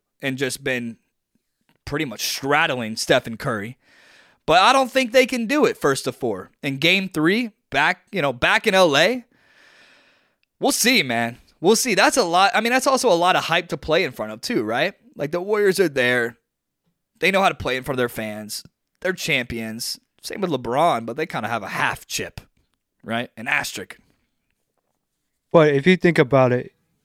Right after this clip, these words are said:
Speaker 2: you, if you're in the La-, Lakers camp, which I think, I know I am, but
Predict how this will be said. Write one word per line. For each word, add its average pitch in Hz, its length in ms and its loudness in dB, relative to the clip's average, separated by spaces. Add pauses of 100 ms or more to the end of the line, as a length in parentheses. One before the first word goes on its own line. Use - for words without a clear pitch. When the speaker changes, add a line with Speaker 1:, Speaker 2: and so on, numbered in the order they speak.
Speaker 2:
you, 151 400 0
if 131 340 -12
you're 147 240 4
in 147 320 0
the 135 140 4
La-, 135 380 0
Lakers 135 420 0
camp, 135 360 -2
which 117 180 -4
I 120 100 -2
think, - 360 -10 (280)
I 127 80 -2
know 123 240 0
I 123 160 2
am, 104 320 -10 (280)
but 113 360 -4